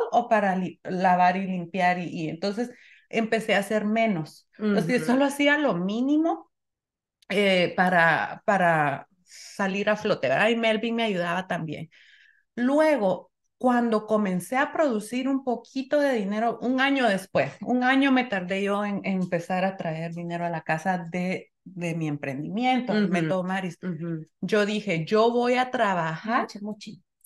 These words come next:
Speaker 1: duro para poder contratar a alguien que me ayude aquí en la casa".
Speaker 2: Mm.
Speaker 1: Porque es eso
Speaker 2: Esa es mi
Speaker 1: que
Speaker 2: meta.
Speaker 1: es, es, es, es algo que,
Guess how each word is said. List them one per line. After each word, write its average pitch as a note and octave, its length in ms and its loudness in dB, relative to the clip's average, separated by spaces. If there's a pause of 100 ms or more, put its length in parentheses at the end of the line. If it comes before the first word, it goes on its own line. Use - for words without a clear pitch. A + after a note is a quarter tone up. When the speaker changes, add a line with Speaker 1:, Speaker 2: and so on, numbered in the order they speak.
(100)
Speaker 1:
duro C4+ 480 0 (760)
para C#4+ 380 4
poder A3 280 2
contratar G#3 520 0
a G3+ 140 -2
alguien G#3 240 -2
que A3 80 -4
me F#3+ 120 -2
ayude E3+ 220 -6
aquí F3 140 -10
en E3+ 100 -6
la D#3 120 -6
casa". D3+ 280 -8 (380)
Speaker 2:
Mm. G3+ 120 0
Speaker 1:
Porque A3 480 4
es A#3+ 320 0
eso B3 340 0
Speaker 2:
Esa C4+ 160 2
es A#3+ 60 4
mi A#3+ 80 8
Speaker 1:
que A3 80 6
Speaker 2:
meta. F3+ 420 0
Speaker 1:
es, D4 240 4
es, B3+ 360 0
es, B3+ 460 0
es D4 160 -2 (220)
algo C4 480 2
que, G3 480 0